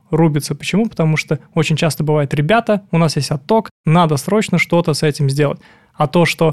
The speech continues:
у него через две недели релиз, который полностью поменяет всю его текущую структуру, ему, в принципе, все равно, он хочет эзизную историю свою проверить, хотя, в принципе, это, ну, не нужно. Либо, если у него на запуск через,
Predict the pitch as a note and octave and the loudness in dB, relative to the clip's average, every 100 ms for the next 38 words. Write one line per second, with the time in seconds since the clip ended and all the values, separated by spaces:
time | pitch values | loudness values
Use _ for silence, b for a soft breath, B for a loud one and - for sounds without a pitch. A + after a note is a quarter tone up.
0 | - - D#3+ D#3+ D3+ D3+ D3 C#3+ D3 D#3 | -2 0 2 2 2 0 0 0 0 2
1 | D3 C#3+ D3+ C#3 C#3 E3+ C4+ - E3+ E3 | 2 2 2 2 2 2 0 0 -2 0
2 | D3+ F3 E3+ C#3 - D3+ D#3 D#3+ C#3 - | 0 2 0 0 0 2 2 2 0 -2
3 | D#3 C#3+ - - D3+ D3 - - A#3+ G#3+ | 0 0 -2 -4 -4 -6 -8 -6 -2 0
4 | E3+ E3+ D#3+ D3 - - A3+ G3+ E3 C#3 | 2 0 -2 -4 -6 -4 0 2 0 0
5 | E3+ - D#3+ - b b b D#3 E3+ F3 | -2 -4 -8 -10 b b b 2 2 2
6 | E3+ D#3+ D3+ F3 - - - - E3+ D#3+ | 2 0 0 -4 -12 -12 -8 -2 0 0
7 | C#3+ D3+ C3+ D3+ E3 F3+ - D3 - F3 | 0 -2 -2 0 0 0 -2 -6 -2 0
8 | F3 b b - A3+ A3 D#3+ E3 D3+ D3 | 0 b b 0 0 0 -2 -2 0 2
9 | C#3+ D3 C#3 C#3+ D#3 D3 F3+ D#3 D#3 D3 | 2 0 -2 -4 -4 2 2 4 2 0
10 | D#3 D3+ D3 D3+ D#3 D3 C#3 - D3+ C#3 | 0 2 2 2 0 -2 -6 -6 -4 -2